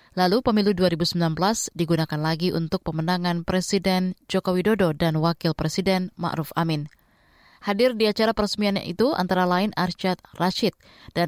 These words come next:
Andika Perkasa selaku Ketua dan Wakil Ketua T P N Ganjar Pranowo. Sementara itu, calon Presiden Anies Baswedan mengajak kalangan masyarakat menjadi saksi perubahan Indonesia yang lebih baik.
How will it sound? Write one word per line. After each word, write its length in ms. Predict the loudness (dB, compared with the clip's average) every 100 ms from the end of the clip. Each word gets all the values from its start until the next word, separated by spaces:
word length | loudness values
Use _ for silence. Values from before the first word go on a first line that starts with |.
| -2
Andika 320 | -2 -2 -4
Perkasa 480 | -2 -2 0 0 0
selaku 400 | 0 0 0 -4
Ketua 400 | -4 0 0 0
dan 320 | 0 -2 -2 -4
Wakil 400 | -4 -4 -6 -6
Ketua 320 | -4 -2 -2
T 80 | -4
P 80 | -6 -4
N 240 | -4 -6
Ganjar 640 | -6 -2 -2 0 0 -2 -2
Pranowo. 480 | -2 0 0 0 -4 _ _ _ _ _ _ _ _ _ _ _
Sementara 420 | -2 0 4 4
itu, 160 | 2
calon 240 | 2 2 2
Presiden 400 | 2 2 0 0
Anies 240 | 0 0
Baswedan 560 | 0 -2 -2 -2 0 0
mengajak 560 | 0 0 -2 0 -2
kalangan 320 | -2 -2 0 -2
masyarakat 480 | -2 -2 -2 -4
menjadi 320 | -4 -4 -4 -4
saksi 480 | -4 -6 -2 -2
perubahan 400 | -2 -2 -2 -2 -2
Indonesia 720 | -2 0 0 0 0 0 0
yang 240 | -6 -6 -4
lebih 240 | -2 -2
baik. 400 | 0 0 -2 -8